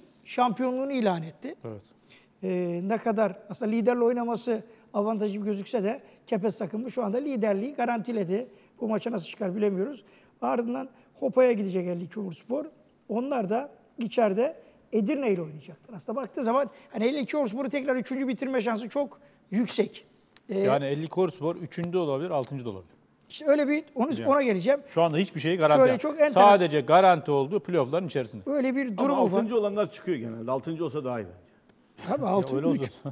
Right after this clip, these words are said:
Speaker 2: <laughs>
Speaker 1: Ay bak.
Speaker 2: Ama deplasmana gidecek.
Speaker 3: Olsun.
Speaker 2: Öbür türlü çift maç oluyor da şimdi
Speaker 1: Tek
Speaker 2: biraz
Speaker 1: maç olacak. En azından
Speaker 2: deplasmana
Speaker 1: tek, tek
Speaker 2: gitmesi
Speaker 1: maçı burada
Speaker 2: biraz
Speaker 1: oynayalım istiyoruz. Gece maç olur tek maç. O ardından iki maç çok bakmıyoruz.
Speaker 2: Yani
Speaker 1: Evet, kaptan.
Speaker 2: elli iki Orduspor'un şu anda garantide olduğu playoff potasının içerisinde.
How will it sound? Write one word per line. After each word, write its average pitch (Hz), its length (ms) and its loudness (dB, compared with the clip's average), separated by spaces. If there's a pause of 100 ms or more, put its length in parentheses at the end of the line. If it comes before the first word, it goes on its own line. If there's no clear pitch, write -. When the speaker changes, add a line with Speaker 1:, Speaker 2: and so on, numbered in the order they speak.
(160)
Speaker 2:
<laughs> - 240 -16
Speaker 1:
Ay 208 120 0
bak. 208 140 0 (120)
Speaker 2:
Ama 143 200 -2
deplasmana 156 460 -2
gidecek. 110 320 -8
Speaker 3:
Olsun. - 320 -2 (540)
Speaker 2:
Öbür 131 200 -8
türlü 175 260 -6
çift 175 200 -8
maç 170 180 -6
oluyor 180 220 -4
da 160 80 -4
şimdi 143 160 -12
Speaker 1:
Tek 240 120 4
Speaker 2:
biraz 147 120 0
Speaker 1:
maç 190 120 0
olacak. 170 260 -8 (120)
En - 100 -4
azından 131 140 0
Speaker 2:
deplasmana 147 400 -2
Speaker 1:
tek, 151 40 2
tek 151 80 -2
Speaker 2:
gitmesi - 40 -8
Speaker 1:
maçı - 200 0
burada 302 100 0
Speaker 2:
biraz 311 120 4
Speaker 1:
oynayalım 277 280 2
istiyoruz. 208 280 -6
Gece 240 200 0
maç 240 220 -6
olur 214 180 -8
tek 214 200 -10
maç. 294 320 -2 (400)
O 240 60 2
ardından 247 460 2 (280)
iki - 160 -6
maç 269 180 0
çok 240 200 -2
bakmıyoruz. 202 300 0
Speaker 2:
Yani 180 180 8
Speaker 1:
Evet, 147 80 2
kaptan. 220 180 6
Speaker 2:
elli 247 80 8
iki 196 80 2
Orduspor'un 165 540 2
şu - 180 0
anda 131 260 2
garantide 143 500 0
olduğu 135 200 -4
playoff 135 320 -6
potasının 117 400 -8
içerisinde. 147 560 -10